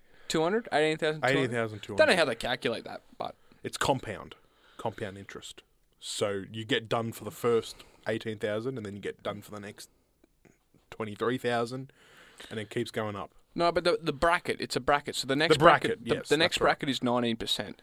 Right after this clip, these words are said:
Speaker 1: So it's, you get pack-, above, it's like eighteen, twenty, and then I don't know where it goes to.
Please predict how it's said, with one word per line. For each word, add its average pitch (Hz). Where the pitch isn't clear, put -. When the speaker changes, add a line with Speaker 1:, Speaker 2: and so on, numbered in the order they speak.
Speaker 1:
So -
it's, 113
you 127
get 123
pack-, 135
above, 151
it's -
like 120
eighteen, 123
twenty, 120
and 127
then 113
I 117
don't 117
know 113
where 104
it -
goes 107
to. -